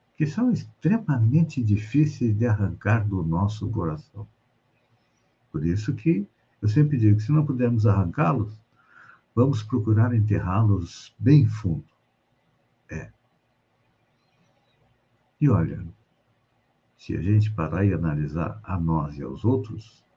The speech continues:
quase sempre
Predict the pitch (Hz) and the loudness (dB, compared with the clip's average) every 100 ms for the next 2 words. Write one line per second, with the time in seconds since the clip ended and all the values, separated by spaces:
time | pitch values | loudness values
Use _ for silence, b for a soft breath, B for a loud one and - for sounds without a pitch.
0 | _ _ _ _ _ _ _ _ _ _ | _ _ _ _ _ _ _ _ _ _
1 | _ _ _ _ _ _ _ _ _ _ | _ _ _ _ _ _ _ _ _ _
2 | _ _ _ _ 117 _ _ _ _ _ | _ _ _ _ _ _ _ _ _ _
3 | _ _ _ _ _ _ _ - 78 110 | _ _ _ _ _ _ _ -8 -2 -2
4 | 107 107 - 107 107 147 160 | -2 -2 0 0 2 0 0